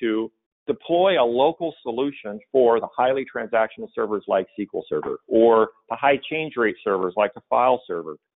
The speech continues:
um, and any servers that you're cloud averse. Again, I wanna, uh, reintroduce the discussion of it's your choice. This is your environment. You're building it the way that you wanna see it fit. H A Anywhere is going to allow you to say,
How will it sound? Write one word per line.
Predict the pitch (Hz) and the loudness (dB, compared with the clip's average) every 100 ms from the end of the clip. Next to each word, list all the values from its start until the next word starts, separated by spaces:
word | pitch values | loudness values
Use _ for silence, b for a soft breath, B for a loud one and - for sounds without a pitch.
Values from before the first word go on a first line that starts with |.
| _ _ - | _ _ -8
um, | 92 95 95 95 - _ _ _ _ | -4 -2 -4 -8 -16 _ _ _ _
and | 143 139 143 139 139 139 | -4 -2 -2 -2 -4 -8
any | 160 165 165 - | -8 -8 -8 -4
servers | 170 160 139 | -4 -2 -2
that | 143 | -2
you're | 135 135 - | -4 -8 -2
cloud | 147 151 143 | 2 2 2
averse. | 127 143 - _ _ - | 0 -2 -4 _ _ -14
Again, | 131 156 143 98 | -8 -4 -4 -4
I | 123 | -4
wanna, | 151 143 | -2 -2
uh, | 127 _ _ _ _ - - - | -6 _ _ _ _ -14 -12 -10
reintroduce | 127 160 170 160 147 139 147 - | 0 2 2 0 -2 0 -2 -2
the | 120 | -6
discussion | 113 - 139 - 113 | -2 0 0 0 -4
of | 104 _ | -4 _
it's | 127 - 113 | -10 -10 -2
your | 143 185 | 2 2
choice. | 175 - 185 110 _ _ | 0 0 2 0 _ _
This | 147 | -10
is | 151 123 | -8 -6
your | 135 165 | -2 0
environment. | 160 147 147 143 107 - _ _ _ - | 0 0 -2 -2 -8 -12 _ _ _ -2
You're | 139 175 | 2 4
building | 143 143 135 | 4 2 0
it | 113 | -4
the | 113 | -4
way | 107 123 | -2 -2
that | 110 | -2
you | 107 113 127 | -8 -4 -2
wanna | 117 107 104 - | -2 -4 -8 -8
see | |
it | 107 - - | -8 -6 0
fit. | 113 - _ _ _ | 0 0 _ _ _
H | 139 165 - | 0 0 0
A | 131 127 | -4 -4
Anywhere | 160 123 90 90 117 _ _ - | -4 0 0 -2 -6 _ _ -14
is | 110 | -4
going | 135 123 | 0 2
to | |
allow | 110 107 127 | 4 4 2
you | 127 113 | 0 -6
to | 107 - | -12 -8
say, | 110 98 | -4 -4